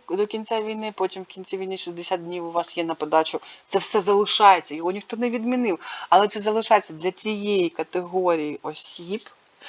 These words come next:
які дійсно знаходились на окупованих наразі територіях, у яких все, е, дуже важко за-, наразі закінчилось, вони зараз внутрішньо переміщені особи, у них багато доказової бази, що вони не могли цього зробити.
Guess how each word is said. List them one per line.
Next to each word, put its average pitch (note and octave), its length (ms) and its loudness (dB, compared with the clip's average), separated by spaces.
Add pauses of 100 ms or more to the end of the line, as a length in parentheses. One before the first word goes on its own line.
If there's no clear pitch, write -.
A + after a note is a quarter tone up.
(340)
які F#3+ 260 2
дійсно F#3 1000 -2 (160)
знаходились - 800 0
на F#3 160 4
окупованих B3 680 4 (100)
наразі G3 360 -4
територіях, F3+ 580 -4 (380)
у E3+ 80 6
яких E3 320 4
все, - 420 -2 (320)
е, D#3 240 4
дуже E3 300 -4
важко D#3 400 -2
за-, D#3 180 -10
наразі D#3 400 -4
закінчилось, D#3+ 720 -4
вони D#3+ 140 -6
зараз D#3 300 -8
внутрішньо E3 500 -6
переміщені F#3 640 -6
особи, E3 480 -4 (380)
у F3 80 0
них E3+ 140 0 (100)
багато D#3+ 360 2
доказової D3+ 640 -4
бази, D3+ 400 0
що - 240 -2
вони D3 160 -6
не F3 300 0
могли A3+ 320 2
цього G3+ 240 -4
зробити. F#3+ 420 -4